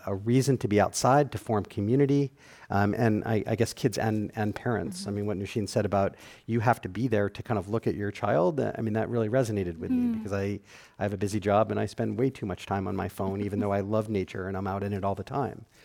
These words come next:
Speaker 1: Um, I think we have to get back to using our park system to create community.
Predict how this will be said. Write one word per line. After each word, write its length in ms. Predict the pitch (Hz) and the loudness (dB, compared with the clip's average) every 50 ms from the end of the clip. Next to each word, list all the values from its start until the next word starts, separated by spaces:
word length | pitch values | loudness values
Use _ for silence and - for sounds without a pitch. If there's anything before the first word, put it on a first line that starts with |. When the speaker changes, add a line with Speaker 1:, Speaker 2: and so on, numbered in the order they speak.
| - - - - _ _ _ | -20 -20 -20 -20 _ _ _
Speaker 1:
Um, 420 | - 110 104 101 101 101 98 98 - | -4 -2 -2 0 -2 -2 -4 -6 -6
I 100 | - 113 | -8 -8
think 300 | - - - 131 127 - - _ - 113 | -4 0 0 0 0 -2 -6 _ -8 -4
we 200 | 117 113 107 101 | -2 0 0 -2
have 400 | - - - 120 113 113 - - | -4 0 4 4 4 4 4 0
to 80 | - 104 | -4 -2
get 200 | - 107 95 - | -2 -2 -2 0
back 340 | 110 101 104 101 - - _ | 0 0 0 0 -2 -8 _
to 480 | - - 117 104 101 101 101 98 98 98 - - - - - _ _ | -8 -4 -4 -2 -2 -2 -2 -4 -6 -8 -10 -18 -20 -20 -20 _ _
using 720 | 117 113 117 127 127 117 139 127 117 113 113 107 104 101 - | -4 0 2 2 2 4 4 4 4 4 2 2 0 -2 -2
our 380 | - 104 104 104 104 101 98 98 | 0 2 2 4 4 2 0 -2
park 340 | - _ - - 117 - - | -4 _ -2 0 0 0 -2
system 520 | - 113 101 - - 107 104 101 98 92 | -4 -4 -4 -2 0 0 2 2 0 -2
to 120 | - - 107 | -2 -4 -6
create 720 | - - - - 104 101 101 107 110 113 117 113 - - - _ - _ _ _ _ _ _ _ _ _ _ _ _ _ - _ | -6 -6 -6 -4 0 4 6 6 6 6 6 4 0 -6 -18 _ -20 _ _ _ _ _ _ _ _ _ _ _ _ _ -20 _
community. 560 | - - 107 110 113 113 101 87 - - 98 | -4 -2 0 2 2 2 0 0 -2 -6 -8